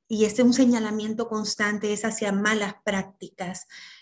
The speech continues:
de comunicación y de marketing en materia de responsabilidad social empresarial. Y estoy hablando específicamente de social washing y de greenwashing como prácticas que, eh,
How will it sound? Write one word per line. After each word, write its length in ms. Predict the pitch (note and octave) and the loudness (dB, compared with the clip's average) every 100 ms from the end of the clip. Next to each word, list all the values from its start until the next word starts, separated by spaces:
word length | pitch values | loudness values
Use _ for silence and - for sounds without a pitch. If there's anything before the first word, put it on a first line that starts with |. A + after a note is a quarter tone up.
| _ | _
de 600 | G3 G3 G3 F#3+ F#3 F3+ | -6 0 0 0 -2 -4
comunicación 640 | G3 G3+ G3 G3 G3+ G#3 G#3 | -2 0 0 0 -4 -4 -2
y 60 | |
de 120 | G3 F#3+ | -2 0
marketing 640 | F#3+ G#3 G3 F#3 F#3 F#3 | 0 0 -2 -6 -6 -6
en 120 | F#3 | -4
materia 500 | F#3 F3+ F#3+ F#3+ F#3+ | -6 -4 -4 0 0
de 300 | F#3+ F#3+ F#3+ - | 0 -2 -4 -6
responsabilidad 800 | G3 G3 G3 F#3+ F#3 F#3+ F#3 F3+ | -8 -4 -4 -2 -2 -4 -4 -6
social 520 | - - F#3 F3 F3 | -6 -6 -4 -4 -4
empresarial. 680 | F3+ F3 F3 F#3+ G#3 G#3+ G#3 - - - | -8 -10 -10 -4 -2 -2 -4 -10 -20 -8
Y 80 | A#3+ | 0
estoy 280 | B3+ D4+ D#4+ | 0 2 2
hablando 320 | E4+ D#4 F#4 | 4 2 0
específicamente 880 | E4 A#3+ A#3 C4+ C#4 A3+ G#3+ A#3 A#3 | -2 -2 0 0 -2 -2 -2 0 0
de 200 | G3 G3 | 0 -2
social 680 | G3 - - C4 C4 A3+ G3 | -4 -6 0 0 2 -2 -2
washing 460 | F#3 F3 G3+ G3 G3+ | -2 -4 -4 -2 -2
y 240 | G3+ G#3 | -2 0
de 260 | G3+ G#3 G3+ - - | 0 0 -4 -14 -4
greenwashing 920 | G#3+ C4+ D4 A3 G3 G3 - G3+ G3+ G3 - - | 2 6 6 6 2 0 -2 -4 -4 -6 -16 -10
como 320 | - A3 A3 | -2 2 2
prácticas 680 | A3+ B3+ B3+ D#4+ D#4+ D#4 D#4 - - - _ | 0 -4 -2 -4 0 -2 -2 -8 -20 -20 _
que, 440 | B3 A#3+ A#3 A#3 - | 4 6 4 2 -2
eh, 400 | A#3 A3 G#3 G#3 | 0 2 0 -6